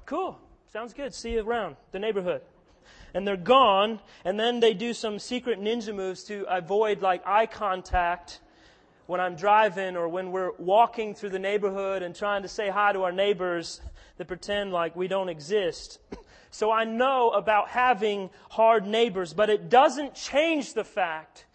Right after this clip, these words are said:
that we are on mission and we've got a lot to do. And when we're not living and striving to be on mission, it's a sting, we're liars.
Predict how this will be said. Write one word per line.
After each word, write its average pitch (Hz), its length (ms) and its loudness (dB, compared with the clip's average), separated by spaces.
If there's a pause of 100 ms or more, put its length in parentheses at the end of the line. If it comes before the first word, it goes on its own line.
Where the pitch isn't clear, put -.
(200)
that 220 220 4
we 285 240 4
are 240 180 8
on 254 340 2
mission 240 380 -2
and 226 180 -6
we've 254 200 -2
got 254 180 4
a 254 60 2
lot 226 340 0
to 254 100 -10
do. 277 460 -2 (1120)
And 247 200 0
when 285 160 0
we're 311 120 2
not 294 460 4
living 311 640 -2
and 233 140 -2
striving 294 640 2
to 240 160 -6
be 277 280 -4
on 247 380 -4 (380)
mission, 311 600 0 (1500)
it's - 100 -16
a 190 60 -14
sting, 214 480 -4 (180)
we're 180 160 -4
liars. 190 720 -6